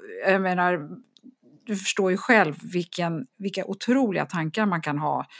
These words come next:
"Håller jag på att bli galen?" finns det ju liksom kvinnor som, som tänker i det här. Och så just det här att man känner sig så låg och att man, så jag tänker ändå att fördelen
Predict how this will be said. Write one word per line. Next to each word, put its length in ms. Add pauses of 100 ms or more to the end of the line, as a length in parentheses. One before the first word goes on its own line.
(280)
"Håller 140
jag 100
på 60
att 40
bli 120
galen?" 680
finns 300
det 60
ju 120
liksom 280
kvinnor 360
som, 340
som 240
tänker 580
i 40
det 80
här. 240
Och 100
så 100
just 300
det 60
här 120
att 80
man 100
känner 200
sig 140
så 120
låg 680
och 300 (720)
att 180
man, 180 (800)
så 100
jag 100
tänker 240
ändå 220
att 120
fördelen 720